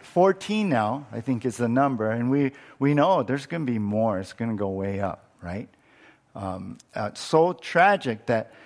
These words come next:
there, you know, people died, their bodies are turned to ash. How can you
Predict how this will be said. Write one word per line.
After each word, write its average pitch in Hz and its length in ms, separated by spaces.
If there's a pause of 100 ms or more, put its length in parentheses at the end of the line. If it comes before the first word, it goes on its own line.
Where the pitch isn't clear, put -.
(200)
there, 127 300 (640)
you 127 80
know, 117 140
people 180 400
died, 135 540
their 120 100
bodies 131 520
are 110 120 (260)
turned 143 280
to 139 60
ash. 139 720 (760)
How 190 200
can 208 240
you 180 300